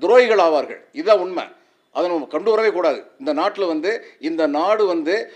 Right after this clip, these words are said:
பல்விதமான தேசிய குழுமங்கள் இணைந்த ஒரு அற்புதமான பரிசோதனை, உலக ஜனநாயகத்திற்கு அற்புதமான பரிசோதனை வெற்றிகரமாக நடந்து கொண்டிருக்கிறது. இதை யாரும் குலைச்சிடக்கூடாது. அதனால வந்து மத்த மாநிலங்கள் ஆட-, இன்னொன்னு என்னன்னா,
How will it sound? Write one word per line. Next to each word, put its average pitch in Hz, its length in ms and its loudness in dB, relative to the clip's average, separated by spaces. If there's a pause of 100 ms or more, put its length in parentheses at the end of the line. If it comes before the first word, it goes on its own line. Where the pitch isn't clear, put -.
(160)
பல்விதமான 196 720 0
தேசிய 208 440 0
குழுமங்கள் 180 560 -2 (140)
இணைந்த 208 460 0
ஒரு 170 140 0
அற்புதமான 196 580 -2
பரிசோதனை, 165 560 -8 (180)
உலக 226 340 0
ஜனநாயகத்திற்கு 185 720 0 (160)
அற்புதமான 190 520 0
பரிசோதனை 151 500 -6 (240)
வெற்றிகரமாக 214 640 2
நடந்து 175 260 -4
கொண்டிருக்கிறது. 135 500 -8 (240)
இதை 165 180 -2
யாரும் 185 280 2
குலைச்சிடக்கூடாது. 151 580 -6 (320)
அதனால 196 300 0
வந்து 202 220 0 (380)
மத்த 190 440 -4
மாநிலங்கள் 202 440 -4
ஆட-, 170 200 -2
இன்னொன்னு 220 400 -6
என்னன்னா, 151 440 -4